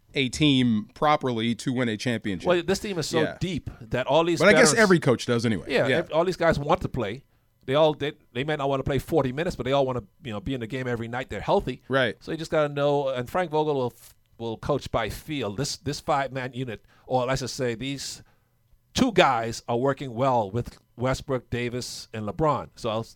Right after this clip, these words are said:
Speaker 2: we'll
Speaker 1: Hmm.
Speaker 2: keep these two guys in. Now, some nights, Melo might only play five minutes a game. You never know. Or Melo might play twenty-five minutes
Speaker 1: Melo
Speaker 2: one night.
Speaker 1: plays five minutes?
Speaker 2: So it might be that way because Trevor Ariza's got it going. Or Malik Monk's got it going. A wing, another wing guy. Or
Speaker 1: How's
Speaker 2: Kendrick
Speaker 1: Carmelo
Speaker 2: Nunn.
Speaker 1: gonna deal with that?
Speaker 2: He'll be all right because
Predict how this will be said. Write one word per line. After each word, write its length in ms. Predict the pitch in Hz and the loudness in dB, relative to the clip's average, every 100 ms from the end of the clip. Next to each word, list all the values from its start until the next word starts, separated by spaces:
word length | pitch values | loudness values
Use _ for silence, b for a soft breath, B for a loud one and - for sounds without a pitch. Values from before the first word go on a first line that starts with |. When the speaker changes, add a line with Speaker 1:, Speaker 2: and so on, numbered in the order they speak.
| - | -6
Speaker 2:
we'll 180 | 113 208 | 0 0
Speaker 1:
Hmm. 40 | |
Speaker 2:
keep 160 | 160 - | 0 -4
these 160 | 156 - | -6 -2
two 140 | 151 | -2
guys 300 | 123 120 120 | -2 -4 -4
in. 180 | 160 87 | -4 -6
Now, 140 | 107 110 | -10 -8
some 200 | - 160 | -8 -4
nights, 240 | 156 147 _ - | -4 -6 _ -14
Melo 300 | 117 143 165 | -4 0 0
might 160 | 160 160 | 0 -2
only 160 | 170 | -2
play 180 | 170 165 | -2 -2
five 260 | 156 160 165 | 0 -2 -2
minutes 200 | 170 175 | -6 -6
a 40 | |
game. 260 | 180 208 110 _ _ - | -8 -8 -10 _ _ -10
You 80 | 123 | -4
never 220 | 147 175 | -2 0
know. 220 | 226 - - | -2 -4 -6
Or 120 | 104 | -8
Melo 200 | 110 143 | -4 -2
might 160 | 156 160 | -2 -2
play 140 | 165 | -4
twenty-five 480 | - 214 254 156 120 | -2 -2 -2 -2 -4
minutes 140 | 117 | -2
Speaker 1:
Melo 140 | 135 160 | 2 4
Speaker 2:
one 80 | 175 | 4
night. 100 | 165 | 4
Speaker 1:
plays 200 | 170 156 | 0 0
five 240 | 170 170 170 | 0 0 0
minutes? 220 | 214 - | -2 -4
Speaker 2:
So 200 | - 135 | -4 -4
it 240 | 107 120 | -4 -2
might 240 | 156 196 240 | 0 0 0
be 80 | 285 | 2
that 140 | 226 | 4
way 100 | 180 | 4
because 220 | 156 151 | 2 0
Trevor 380 | - 170 160 175 | 4 4 6 4
Ariza's 320 | 247 320 185 | 4 2 0
got 200 | - 139 | 0 0
it 80 | 123 | 0
going. 260 | 131 98 80 _ _ _ _ | -2 -2 -6 _ _ _ _
Or 220 | 135 131 | 2 2
Malik 320 | 131 160 208 175 | 2 2 2 4
Monk's 320 | 233 285 - | 2 2 0
got 180 | 151 127 | 0 0
it 60 | |
going. 220 | 117 113 107 | 0 -2 -2
A 60 | |
wing, 220 | 131 220 | -2 -2
another 200 | 151 175 | 0 2
wing 240 | 240 180 147 | 2 0 0
guy. 220 | 127 110 | 0 0
Or 100 | 110 131 | -2 -2
Speaker 1:
How's 80 | 135 | 0
Speaker 2:
Kendrick 220 | - 139 | 2 2
Speaker 1:
Carmelo 140 | 151 | 4
Speaker 2:
Nunn. 80 | 147 | 4
Speaker 1:
gonna 160 | 143 123 | 2 -2
deal 200 | 139 139 | -2 -2
with 140 | 117 | -4
that? 280 | 143 120 - | -4 -4 -4
Speaker 2:
He'll 160 | 294 311 | -4 2
be 120 | 208 | 4
all 120 | 156 | 6
right 160 | 135 160 | 4 0
because 540 | 147 156 135 - - | 0 0 0 -4 -10